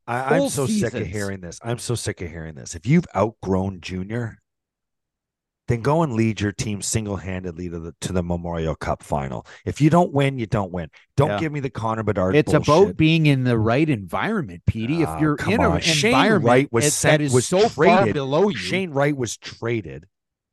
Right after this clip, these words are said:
Speaker 1: and they gave the world for this guy, and they lost in the first round of the playoffs.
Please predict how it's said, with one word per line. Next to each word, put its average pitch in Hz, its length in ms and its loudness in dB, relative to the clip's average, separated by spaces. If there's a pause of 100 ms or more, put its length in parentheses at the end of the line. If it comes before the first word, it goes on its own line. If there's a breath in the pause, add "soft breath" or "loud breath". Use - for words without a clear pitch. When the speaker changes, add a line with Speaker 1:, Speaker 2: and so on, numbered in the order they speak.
(920)
Speaker 1:
and 123 300 -4
they 127 120 4
gave 147 300 0
the 117 80 -6
world 104 720 4
for 101 160 -6
this 90 200 -8
guy, 78 440 -12 (320)
and 123 80 -4
they 156 80 2
lost 151 400 -2
in 156 60 -8
the 143 60 -4
first 156 320 0
round 156 180 -2
of 156 40 -4
the 151 80 -4
playoffs. 175 560 -4